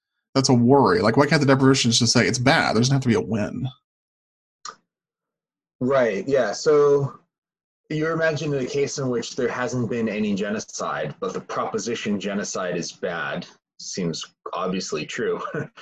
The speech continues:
Speaker 2: And this question, "When it's bad," right? Yeah, um, good. I should have, I should have specified, um, the deprivationist who says that individuals' deaths in the actual world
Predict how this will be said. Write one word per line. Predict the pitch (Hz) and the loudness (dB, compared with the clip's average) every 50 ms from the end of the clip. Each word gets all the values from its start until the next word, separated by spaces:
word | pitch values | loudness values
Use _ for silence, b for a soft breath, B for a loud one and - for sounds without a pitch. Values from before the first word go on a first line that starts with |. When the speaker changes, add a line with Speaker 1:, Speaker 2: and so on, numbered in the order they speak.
| B B B B B B - | B B B B B B -6
Speaker 2:
And | 107 110 | -6 -4
this | 110 107 - | -4 -4 -4
question, | 117 98 - 110 95 | -6 -6 -4 -4 -6
"When | 92 | -6
it's | 87 | -6
bad," | - - 62 - - | -6 -6 -6 -6 -6
right? | 90 87 76 76 - - _ b b b b b _ _ _ _ - | -6 -6 -6 -6 -8 -12 _ b b b b b _ _ _ _ -2
Yeah, | 135 143 131 117 107 95 90 85 - - _ _ _ _ | 0 2 2 2 2 0 -2 -4 -6 -8 _ _ _ _
um, | 120 120 113 107 107 | -4 -4 -2 -2 -2
good. | 104 - 139 135 | -2 0 0 0
I | 131 135 | 0 0
should | - - 220 220 | 0 0 0 0
have, | 254 190 139 143 143 | 0 -2 -4 -4 -4
I | 147 139 | -4 -4
should | - - 226 220 | -2 -2 -2 -2
have | 208 | -2
specified, | - - 139 123 - - - 117 107 101 98 95 95 - _ _ _ _ _ _ _ _ _ _ _ _ _ _ _ _ _ _ _ - - _ - | -2 -2 -2 -2 -2 -6 -6 -4 -4 -4 -4 -6 -6 -8 _ _ _ _ _ _ _ _ _ _ _ _ _ _ _ _ _ _ _ -20 -14 _ -8
um, | 113 113 107 98 95 95 92 85 82 78 71 64 _ _ _ _ _ _ _ _ _ _ _ _ _ _ | -6 -4 -4 -4 -4 -4 -4 -4 -6 -8 -10 -14 _ _ _ _ _ _ _ _ _ _ _ _ _ _
the | - 127 | -6 -4
deprivationist | 123 143 165 156 170 165 139 143 139 135 - - 131 127 120 - - - | 0 0 0 0 0 0 2 2 2 2 0 -4 -6 -6 -6 -6 -6 -6
who | 123 | -6
says | 113 - 127 120 113 107 98 | -4 -2 0 0 0 0 -2
that | 104 110 98 90 90 - | -4 -4 -4 -4 -6 -8
individuals' | - 127 143 151 143 135 113 104 117 117 107 107 110 107 110 107 104 101 101 98 101 101 95 - - - | -8 -4 -2 0 0 0 0 -2 -2 -2 -2 -2 0 0 2 2 2 2 0 0 0 -2 -2 -4 -8 -10
deaths | 95 92 - 101 95 95 95 - - | -10 -6 -4 -4 -2 -2 -4 -4 0
in | 98 | 0
the | 95 95 80 | 0 0 0
actual | 76 95 95 - - 110 95 92 | -4 -6 -6 -6 -6 -4 -2 -2
world | 90 95 95 90 78 - - - - | 0 0 0 0 0 -2 -2 -4 -8